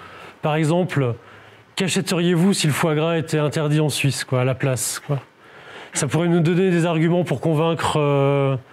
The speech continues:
je sais pas, les paysans de, de nous soutenir encore plus, par exemple, quoi.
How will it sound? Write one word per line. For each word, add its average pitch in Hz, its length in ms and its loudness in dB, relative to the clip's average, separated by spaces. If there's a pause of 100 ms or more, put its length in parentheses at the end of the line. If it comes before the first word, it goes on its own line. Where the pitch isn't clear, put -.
(640)
je 104 80 -4
sais - 120 0
pas, 147 160 -2
les 139 80 0
paysans 147 440 2
de, 123 440 0
de 127 200 4
nous 139 120 2
soutenir 151 320 2
encore 139 220 0
plus, - 280 -4
par 110 180 -2
exemple, 104 360 -2
quoi. 143 80 -4